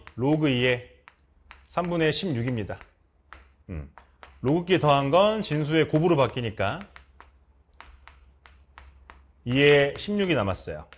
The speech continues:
얼마입니까? 사니까 사 번 확인할 수 있겠지. 됐습니까? 육 번에 사 번이고요.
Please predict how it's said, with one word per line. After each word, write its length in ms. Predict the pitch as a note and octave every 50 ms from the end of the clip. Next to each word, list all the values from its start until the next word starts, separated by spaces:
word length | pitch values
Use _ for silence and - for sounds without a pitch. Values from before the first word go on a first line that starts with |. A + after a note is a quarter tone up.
| _ _ _ _ _ _ _ - - _ _ _ _ _ _ _ _ _ - - _ _ _ _ - -
얼마입니까? 580 | G#2+ B2+ C#3+ D3 C#3 C3 B2+ - F#3+ G#3 G#3 - - - _ _ _
사니까 720 | - - C#3+ C#3 B2+ A2+ - - E3+ F#3+ G3+ G3+ - - _
사 160 | - - D#3+
번 120 | D3 D3 D3
확인할 240 | D3 C3 C3 A#2
수 100 | G#2 - -
있겠지. 340 | - D#2 D#2 - - - - - _ _ _ _ _ _ _ _ _ _ _ -
됐습니까? 720 | - - - F#3 E3+ D3+ - G3 G#3 G#3+ - - - - - _ - - -
육 160 | F#2 F#2 _
번에 160 | - F#2+ F#2
사 180 | F#2 - C3 C#3
번이고요. 520 | C#3+ C3+ B2 G#2 D#2+ D#2 D2 D#2+ A#2+ G3+